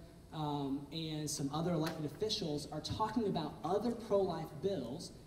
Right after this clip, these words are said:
that are important, uh, that are good, that we support, but they can't be the priority because they don't save lives. So anything in reaction to the undercover videos,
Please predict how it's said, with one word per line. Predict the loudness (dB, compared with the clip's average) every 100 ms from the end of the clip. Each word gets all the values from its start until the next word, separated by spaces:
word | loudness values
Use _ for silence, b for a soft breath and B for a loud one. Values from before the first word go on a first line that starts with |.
| -6
that | -2 0 2
are | 2 6
important, | 6 6 4 4 0 -10 -14 -16 B B -8
uh, | -4 -2 -2
that | -2 2
are | 2 4
good, | 6 6 6
that | 2
we | 0
support, | 0 -2 -4 2 6 6 4 -4
but | -4
they | -4
can't | -4 -4 -4 -2
be | 0
the | 0
priority | -2 0 4 4 2 0
because | -4 0
they | 2
don't | 2 0
save | 0 2 2
lives. | 0 -4 -6 -8 -10 B B
So | B 0 0
anything | 4 6 6 4 4 6 4 0
in | 0
reaction | 2 4 2 0 -2 -2 -2
to | -2 0
the | 0 0
undercover | 0 0 0 0 0
videos, | 2 4 4 4 0 -8